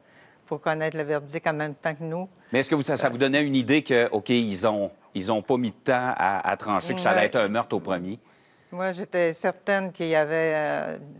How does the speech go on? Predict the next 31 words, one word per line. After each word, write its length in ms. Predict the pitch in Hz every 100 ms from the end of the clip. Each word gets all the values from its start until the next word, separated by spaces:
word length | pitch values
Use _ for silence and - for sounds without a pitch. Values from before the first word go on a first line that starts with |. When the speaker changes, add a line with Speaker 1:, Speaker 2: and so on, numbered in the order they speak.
| -
Speaker 1:
il 60 |
y 60 | 170
avait, 180 | 170 175
leur 260 | 175 180 170
idée 260 | 160 180
était 220 | 175 175 156
déjà, 260 | 160 156
euh, 420 | 160 147 139 139 147 139 143
était 200 | 147 -
déjà 320 | 151 147 147
faite, 320 | - 151 147
là, 160 | 139 131
parce 240 | - 123 -
que 40 | -
pour 100 | 147
que 80 | -
ça 100 | 143
prenne 280 | 147 156 156
autre, 200 | 147 -
euh, 300 | 143 139 135 139 - _
si, 300 | - - -
si 220 | - - 165
peu 200 | - 160
de 60 |
temps, 280 | - 175 175
là, 220 | 165 165 156
j'étais 320 | 147 139 151 147
sûre 300 | - 180 160
qu'il 180 | 156
y 80 | 143
avait 440 | 139 143 143 143